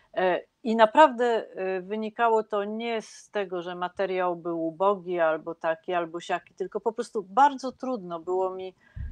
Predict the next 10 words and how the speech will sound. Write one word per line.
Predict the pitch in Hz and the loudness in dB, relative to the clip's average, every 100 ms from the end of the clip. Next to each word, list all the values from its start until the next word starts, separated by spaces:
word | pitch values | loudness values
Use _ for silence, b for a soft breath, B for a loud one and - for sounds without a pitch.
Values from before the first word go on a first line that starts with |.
| - | -4
zrozumieć, | 202 202 226 214 196 | 0 0 0 -4 -4
jak | 277 359 - | 0 0 0
to | - | -6
się | 226 226 | -4 -4
stało, | - - 180 147 139 165 | -4 4 6 6 2 -4
że | 180 | -4
osoba | 160 175 202 190 185 | -4 -2 -2 -2 -4
tak | - 202 - - - | 0 0 -2 -16 -14
bystra, | 175 233 - - 190 | -6 -6 -4 -2 -2
inteligentna, | 175 175 180 175 160 185 180 175 - 165 156 156 156 | 0 -2 -2 -2 0 0 -2 -8 -8 0 2 2 0